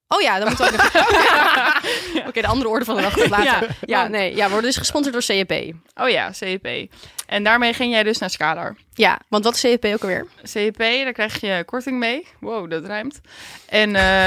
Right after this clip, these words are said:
Speaker 2: dan kan je allemaal leuke, als je op date gaat, dan kan je allemaal leuke dingen met je C E P doen. Je kan naar, eh, een concert, naar een museum. Ze hebben hele leuke evenementen. Sta je gewoon ineens alleen voor de nachtwacht. Is mij een keer gebeurd.
Speaker 1: Echt?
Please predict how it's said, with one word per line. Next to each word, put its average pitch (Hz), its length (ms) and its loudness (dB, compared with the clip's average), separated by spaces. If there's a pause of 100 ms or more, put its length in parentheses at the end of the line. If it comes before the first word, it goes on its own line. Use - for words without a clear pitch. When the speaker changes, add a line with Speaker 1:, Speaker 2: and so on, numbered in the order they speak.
Speaker 2:
dan 202 100 0
kan 233 80 -2
je 240 60 6
allemaal 254 180 2
leuke, 226 360 2
als 269 160 0
je 339 60 -2
op 240 100 -2
date 226 240 -2
gaat, 247 360 -6
dan - 80 -18
kan 240 100 2
je 254 60 6
allemaal 247 200 2
leuke 233 180 0
dingen 233 200 2
met 220 160 -4
je 214 200 0
C 214 60 -10
E 208 100 -2
P - 40 -2
doen. 190 120 -4
Je 175 80 -4
kan 165 180 -8
naar, 170 460 -2
eh, 180 60 -4
een 175 100 -6
concert, 208 680 0
naar 160 320 -4
een 170 120 -4
museum. 190 640 0
Ze - 300 -20
hebben 175 200 0
hele 175 120 2
leuke 180 140 0
evenementen. 185 600 -2
Sta - 160 -4
je 175 120 -2
gewoon 180 260 -4
ineens 190 580 -2 (340)
alleen 185 380 2
voor 180 140 -4
de 175 60 -2
nachtwacht. 202 680 0 (180)
Is 175 140 -6
mij 175 140 2
een 170 80 -4
keer 170 180 -2
gebeurd. 190 420 -8
Speaker 1:
Echt? - 360 0